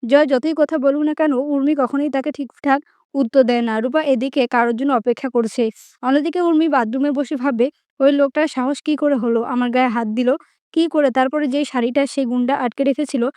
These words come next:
সেই শাড়িটাকে কাঁচি দিয়ে উর্মি কেটে দেয়। তারপরে বলে, "কুমার, তুমি আমার দিদিকে খুঁজছো? তুমি আমার দিদিকে কোনোদিনও খুঁজে পাবে না।" হ্যাঁ বন্ধুরা, আমরা এমনটাই দেখতে পারবো অনুরাগের ছোঁয়া ধারাবাহিকের আগামী পর্বগুলোতে।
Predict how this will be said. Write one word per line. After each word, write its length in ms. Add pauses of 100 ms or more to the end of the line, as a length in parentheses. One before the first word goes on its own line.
(220)
সেই 180
শাড়িটাকে 500
কাঁচি 320
দিয়ে 180
উর্মি 280
কেটে 260
দেয়। 200 (320)
তারপরে 320
বলে, 260
"কুমার, 340
তুমি 280
আমার 280
দিদিকে 320
খুঁজছো? 400 (440)
তুমি 260
আমার 200
দিদিকে 340
কোনোদিনও 440
খুঁজে 240
পাবে 260
না।" 120 (800)
হ্যাঁ 160
বন্ধুরা, 380
আমরা 180
এমনটাই 300
দেখতে 220
পারবো 280
অনুরাগের 340
ছোঁয়া 160
ধারাবাহিকের 500
আগামী 280
পর্বগুলোতে। 600